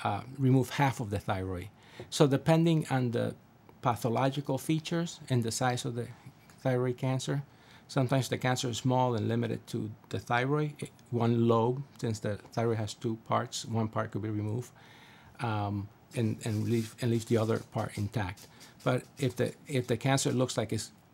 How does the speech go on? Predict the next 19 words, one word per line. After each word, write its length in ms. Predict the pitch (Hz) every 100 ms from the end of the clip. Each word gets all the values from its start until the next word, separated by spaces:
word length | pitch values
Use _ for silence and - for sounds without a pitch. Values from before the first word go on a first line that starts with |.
| -
extending 520 | - - 127 131 127
into 280 | - 117 -
the 240 | 107 104 98 - -
extrathyroidal 1160 | 127 - 135 127 - - 117 120 120 120 113 110 - - - -
tissue, 380 | - 175 - 180 185 - - - - - - -
then 320 | 120 113 107 - 113
the, 180 | 110 - - -
it's 180 | 120 -
best 340 | 131 120 -
to 80 | 113
remove 340 | 107 110 107
the 100 | 110
entire 400 | 101 95 98 101
thyroid. 520 | 101 110 95 95 107 113 - - - - -
After 280 | 147 - 156
the 100 | 143
surgical 420 | 175 180 170 151
treatment, 540 | - 170 156 160 147 - - -
um, 420 | 131 123 117 110